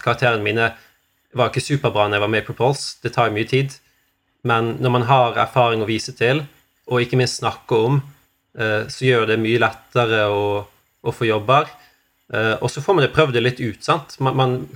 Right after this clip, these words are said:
selv om man er interessert i raketter og, og satellitter, så, så vil man jo, hvis man har studentverv, så får man jo faktisk testet ut om, om det er hva man egentlig har lyst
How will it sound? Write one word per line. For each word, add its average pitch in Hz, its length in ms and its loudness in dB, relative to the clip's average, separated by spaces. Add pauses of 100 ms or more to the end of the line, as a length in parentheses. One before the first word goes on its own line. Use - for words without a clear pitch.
(100)
selv 139 240 2
om 117 80 0
man 113 80 0
er 117 80 0
interessert 123 400 -2
i 107 60 -2
raketter 104 640 0
og, 101 240 -2 (220)
og 120 100 -8
satellitter, 113 480 -6
så, 113 240 -2 (480)
så - 160 -4
vil 113 240 0
man 107 160 0
jo, 101 240 -2 (720)
hvis - 240 -4
man 127 80 4
har 127 80 2
studentverv, 107 460 -2
så 120 100 -14
får 127 140 -2
man 113 80 0
jo - 20 -2
faktisk 110 380 -4
testet - 320 -4
ut - 340 -8
om, 104 160 -6
om 110 140 -4
det 107 80 0
er 107 100 -6
hva 107 160 0
man 104 80 -2
egentlig 101 220 -4
har 104 80 -4
lyst 107 100 -8